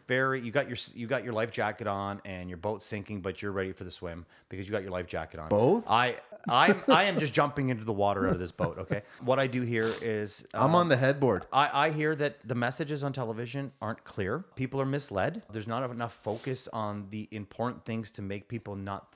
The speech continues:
Speaker 1: feel that way. One thing, though, eh, that is different from me than everybody else is I realize it's entertainment, and I take it with a grain of salt.
Speaker 2: But, but Joe Schmo out there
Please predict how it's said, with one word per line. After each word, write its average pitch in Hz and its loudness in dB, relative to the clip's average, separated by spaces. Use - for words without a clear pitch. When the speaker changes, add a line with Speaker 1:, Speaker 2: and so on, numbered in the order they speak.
Speaker 1:
feel 120 -4
that 85 -6
way. 131 -4
One 113 -2
thing, 127 -2
though, 135 0
eh, 113 -6
that 98 -4
is 98 -12
different 120 -6
from 107 -4
me 113 -4
than 110 -4
everybody 101 -6
else 123 -4
is 101 -12
I 104 -4
realize 117 -4
it's 107 -8
entertainment, 104 -6
and 98 -6
I 98 -2
take 107 -8
it - -10
with 104 -8
a - -6
grain 98 -4
of 90 -6
salt. 98 -4
Speaker 2:
But, 120 2
but 117 0
Joe 120 2
Schmo 113 0
out 117 -2
there 90 -4